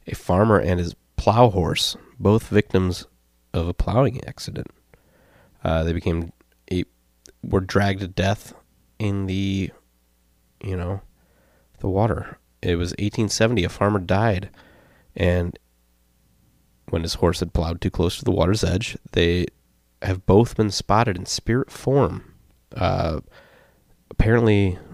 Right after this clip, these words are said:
the horse emerges from the water, and the guy follows up after him. They continue to plow the area,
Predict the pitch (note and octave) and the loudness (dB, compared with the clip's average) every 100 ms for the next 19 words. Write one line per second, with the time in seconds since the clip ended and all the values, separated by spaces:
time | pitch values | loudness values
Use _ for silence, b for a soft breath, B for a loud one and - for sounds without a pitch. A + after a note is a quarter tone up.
0 | B - - G#2+ - G#2 F#2+ G2 G2 - | B -6 2 2 2 0 4 4 2 0
1 | G2+ F2+ F2+ A#2 D3 D#3+ - _ _ _ | 0 2 6 4 4 2 -2 _ _ _
2 | _ _ _ _ _ _ _ G#2+ F2+ F2+ | _ _ _ _ _ _ _ -2 0 2
3 | F2+ F#2 F2+ F2 - _ _ _ - F2 | 0 0 -2 -6 -10 _ _ _ -10 -4
4 | E2+ F#2 - G2 F#2+ F#2 F#2 - G2+ G#2+ | -2 -4 -4 -4 -2 0 -2 0 0 0
5 | - C#3 D3 - - F#2+ F2+ - G#2 G#2+ | 0 -2 -2 -8 -6 -6 -6 -4 -4 -4
6 | - - A2 A#2 B2 G#2 A#2 A#2 | -8 0 4 4 4 4 4 2